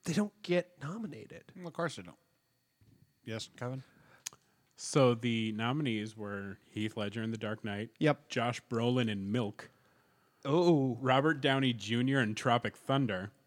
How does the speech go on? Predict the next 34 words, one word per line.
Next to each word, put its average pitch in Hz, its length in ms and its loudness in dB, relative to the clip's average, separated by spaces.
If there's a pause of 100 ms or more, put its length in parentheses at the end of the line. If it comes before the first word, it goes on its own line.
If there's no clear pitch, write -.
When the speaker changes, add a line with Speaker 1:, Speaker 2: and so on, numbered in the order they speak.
Speaker 1:
Oh. 196 880 10
Speaker 3:
Philip 170 440 2
Seymour 139 500 4
Hoffman 147 580 4
in 107 280 -2
Doubt, 117 520 4 (300)
who 98 320 -8 (140)
probably 98 720 -2
would 95 200 4
have 85 180 -4
won. 98 440 -2
Speaker 1:
Yep. 147 240 4 (440)
Speaker 3:
And 117 200 0
Michael 120 240 2
Shannon 113 400 0
in 104 100 -4
Revolutionary 101 640 -4
Road, 87 380 -8 (100)
who 110 120 -2
is 98 220 -6
also 120 320 0
very 87 280 -10
good. 170 160 -12
Speaker 1:
Also 170 280 8
Speaker 3:
So - 40 -4
Speaker 1:
very 165 100 10
Speaker 3:
this 180 100 6
was 156 140 8
Speaker 1:
good, - 60 8
Speaker 3:
a, - 60 6
Speaker 1:
yeah. 160 100 -8
Speaker 3:
this 170 200 0
was 143 140 0
a 95 80 2